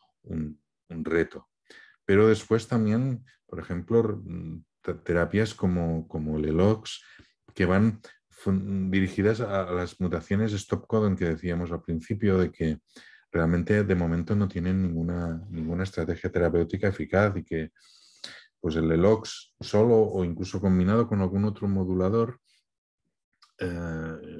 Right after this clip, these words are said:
como Calideco, como Ivacaftor, perdón, y tal, pues puede ser que tenga, mm, resultados en los próximos meses que nos permitan plantearnos su uso.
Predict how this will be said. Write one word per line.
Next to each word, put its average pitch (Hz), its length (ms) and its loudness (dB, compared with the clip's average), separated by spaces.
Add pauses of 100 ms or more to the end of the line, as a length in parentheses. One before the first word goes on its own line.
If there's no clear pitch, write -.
(400)
como 80 320 -4
Calideco, 90 640 -2
como 78 480 -4 (320)
Ivacaftor, 92 640 -2
perdón, 98 320 0 (480)
y 95 80 -4
tal, 95 220 2
pues 104 200 -4
puede 104 260 4
ser 101 240 0
que 120 140 -2
tenga, 104 600 0
mm, 85 760 -6 (540)
resultados 95 880 -2
en 90 80 -6
los 82 120 -10
próximos 90 560 -2
meses 90 300 -2
que 101 100 -2
nos 82 160 -4
permitan 82 680 -2 (680)
plantearnos 85 680 2
su 76 260 -8
uso. - 320 -16